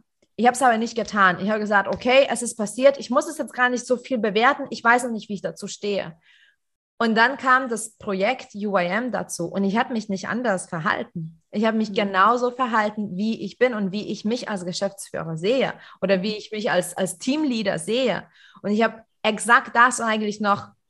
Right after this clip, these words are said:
Speaker 1: krasser gemacht <laughs> und es wurde angenommen. Und das ist auch so wieder eine Stelle, wo ich sage, es gibt keine Zufälle und du musst nicht in jeder Situation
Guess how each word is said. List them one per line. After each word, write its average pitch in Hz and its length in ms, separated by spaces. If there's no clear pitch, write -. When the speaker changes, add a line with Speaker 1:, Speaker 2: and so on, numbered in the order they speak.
Speaker 1:
krasser 262 520
gemacht 226 680
<laughs> - 420
und 269 160
es 269 220
wurde 247 320
angenommen. 170 840
Und 214 180
das 240 180
ist 302 200
auch 269 240
so 220 380
wieder 220 220
eine 202 220
Stelle, 220 380
wo 185 80
ich 185 100
sage, 196 320
es - 260
gibt - 280
keine 214 280
Zufälle 226 580
und 220 540
du 233 160
musst 240 280
nicht 262 260
in 220 80
jeder 220 340
Situation 226 560